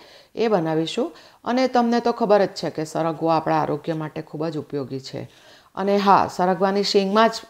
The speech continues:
નહીં, પરંતુ પાન અને ફૂલમાં પણ પોષક ગુણો રહેલા હોય છે. શરીરના સાંધાને મજબૂત કરે છે, વિટામિન સીથી ભરપૂર છે, એટલે રોગપ્રતિકારક શક્તિ પણ વધારે છે, અને ભરપૂર માત્રામાં કેલ્શિયમ પણ છે, એટલે હાડકાને પણ મજબૂત કરે છે.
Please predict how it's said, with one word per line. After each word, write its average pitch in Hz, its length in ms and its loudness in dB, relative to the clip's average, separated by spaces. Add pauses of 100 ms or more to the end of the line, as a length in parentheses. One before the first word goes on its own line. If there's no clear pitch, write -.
(120)
નહીં, 208 320 -2
પરંતુ 175 440 -2
પાન 180 400 -2
અને 180 180 -4
ફૂલમાં 180 460 0
પણ 196 120 -2
પોષક 156 340 -6
ગુણો 156 340 -6
રહેલા 147 380 -6
હોય 139 200 -6
છે. 185 260 -6 (520)
શરીરના 240 600 4
સાંધાને 240 460 4
મજબૂત 185 420 0
કરે 170 220 -2
છે, 175 300 -6 (460)
વિટામિન 214 440 0
સીથી 220 360 -2
ભરપૂર 170 400 -2
છે, 190 180 -4
એટલે 170 360 0
રોગપ્રતિકારક 175 760 -2
શક્તિ - 360 -6
પણ 214 180 -4
વધારે 160 400 -4
છે, 202 260 -8 (400)
અને 185 280 0
ભરપૂર 214 400 4
માત્રામાં 175 440 -4
કેલ્શિયમ 233 480 0
પણ 156 180 -6
છે, 147 200 -10
એટલે 165 340 -6
હાડકાને 220 480 -2
પણ 180 160 -10
મજબૂત 143 400 -8
કરે 135 240 -12
છે. 131 240 -16